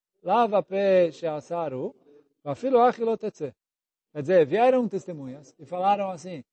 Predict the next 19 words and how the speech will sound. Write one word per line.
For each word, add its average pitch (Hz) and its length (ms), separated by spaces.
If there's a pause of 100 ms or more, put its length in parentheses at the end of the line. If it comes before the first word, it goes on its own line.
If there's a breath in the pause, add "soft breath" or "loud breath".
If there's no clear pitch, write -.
(240)
"A 147 60
gente 190 300
pode 214 320
testemunhar 180 680 (380)
que 170 100
ela 175 560 (300)
foi 202 260
sequestrada, 160 840 (400)
e 202 80
a 202 80
gente 254 260
não 311 380
sabe 254 800 (360)
dizer 208 680 (260)
se - 180
os 226 160
goim 208 340
violentaram 190 760
ela 226 440